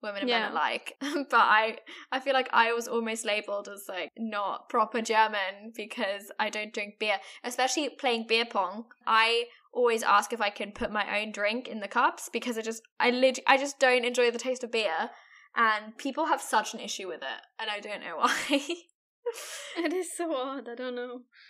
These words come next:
Speaker 2: We, we kind of just <laughs> went off about just a bunch of rants about alcohol. Um, but yeah, I hope we, like, shed some light on just our different experiences on alcohol, and that it's not either you have a great relationship with alcohol or it's,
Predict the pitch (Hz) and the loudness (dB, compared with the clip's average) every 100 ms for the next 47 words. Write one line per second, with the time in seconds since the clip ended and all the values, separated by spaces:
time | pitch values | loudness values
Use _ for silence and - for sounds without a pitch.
0 | - - 277 262 277 277 294 294 277 262 | -20 -6 -2 0 0 2 4 4 0 -4
1 | 277 269 262 277 226 226 226 214 196 247 | -4 0 0 2 0 -2 -6 -2 -2 -4
2 | - 247 277 277 285 - _ - 262 240 | -2 0 0 0 -2 -8 _ -2 0 2
3 | 247 262 247 226 - 220 233 247 233 233 | 2 0 0 -2 -2 -6 -8 -12 -10 -10
4 | 277 - - 311 - - 247 240 226 247 | -12 -18 -18 -18 -16 -6 -4 -4 -6 2
5 | 294 233 240 254 277 277 277 262 240 - | 6 6 6 2 0 2 0 0 -2 -6
6 | _ _ _ _ - 262 226 - 233 220 | _ _ _ _ -2 -2 -2 -4 -2 0
7 | 202 220 - 190 196 190 185 185 - - | 0 -2 -6 -8 -6 -8 -10 -12 -10 -4
8 | 220 220 220 214 208 - 208 214 208 196 | -2 -2 -6 -8 -8 -8 -8 -8 -8 -6
9 | 190 202 - 190 190 190 - 208 - 196 | -6 -6 -8 -10 -6 -6 -6 -10 -6 -6
10 | 196 - 240 240 220 220 214 214 214 214 | -6 -8 -8 -2 0 0 -2 -4 -2 -2
11 | 202 226 202 196 214 208 202 - 170 196 | -2 -4 -6 -6 -10 -12 -12 -6 -4 -4
12 | 196 202 190 185 185 185 185 - 196 190 | -6 -12 -10 -8 -8 -8 -8 -8 -10 -12
13 | - - | -20 -20